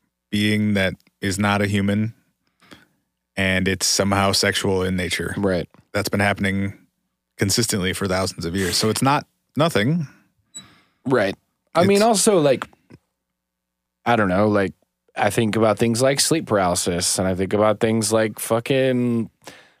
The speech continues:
Speaker 2: middle school boys been having wet dreams for ten thousand years too. Like, put 'em together and what do you
Speaker 1: Sure.
Speaker 2: got? I mean,
Speaker 1: We
Speaker 2: I
Speaker 1: are
Speaker 2: don't know.
Speaker 1: inherently sexual beings.
Speaker 2: Right.
Speaker 1: But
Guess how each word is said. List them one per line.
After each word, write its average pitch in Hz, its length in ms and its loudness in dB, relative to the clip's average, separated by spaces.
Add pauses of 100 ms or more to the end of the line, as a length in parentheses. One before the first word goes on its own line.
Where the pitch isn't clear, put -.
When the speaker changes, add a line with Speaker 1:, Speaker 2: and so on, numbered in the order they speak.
(100)
Speaker 2:
middle 113 180 2
school 131 240 0
boys 120 300 2
been 107 140 2
having 104 320 2
wet 110 180 2
dreams 117 400 0
for 92 480 0 (540)
ten 107 180 0
thousand 98 380 0
years 95 240 0
too. 104 300 0
Like, 87 280 -2 (760)
put 120 120 2
'em 107 100 4
together 104 340 4
and 101 160 4
what 107 80 4
do - 60 6
you - 60 6
Speaker 1:
Sure. 101 80 2
Speaker 2:
got? 101 320 4
I 101 60 0
mean, 101 140 2
Speaker 1:
We 120 40 4
Speaker 2:
I 117 80 4
Speaker 1:
are - 40 6
Speaker 2:
don't 110 120 4
know. - 60 2
Speaker 1:
inherently 104 440 4 (160)
sexual 104 640 0 (280)
beings. 92 520 0 (280)
Speaker 2:
Right. 107 320 2 (540)
Speaker 1:
But 117 240 2